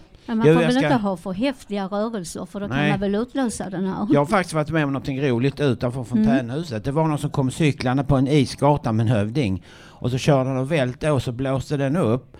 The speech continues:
Speaker 2: Och då försökte han cykla vidare. Men då var ju liksom den här hövdingen jättestor.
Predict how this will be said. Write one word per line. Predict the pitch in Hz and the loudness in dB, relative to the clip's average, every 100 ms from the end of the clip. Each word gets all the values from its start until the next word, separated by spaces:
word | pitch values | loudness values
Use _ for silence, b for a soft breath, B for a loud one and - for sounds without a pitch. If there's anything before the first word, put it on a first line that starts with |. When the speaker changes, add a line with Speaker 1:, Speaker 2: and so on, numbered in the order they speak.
| - | -20
Speaker 2:
Och | - 120 | -4 0
då | 135 | 0
försökte | - 143 135 143 | 0 0 0 -4
han | 131 | -2
cykla | 143 - 139 | -4 -2 -2
vidare. | 135 135 117 160 135 | 0 0 0 -2 -4
Men | 107 117 | -4 -4
då | 135 | -2
var | 151 | 0
ju | 147 135 | 0 -2
liksom | 123 - 120 | -4 -4 -2
den | 123 | 2
här | |
hövdingen | 123 123 104 120 117 110 | 4 2 0 -4 -4 -4
jättestor. | 151 120 - 110 - - 156 85 | -6 -8 -12 -20 -20 -18 -16 -16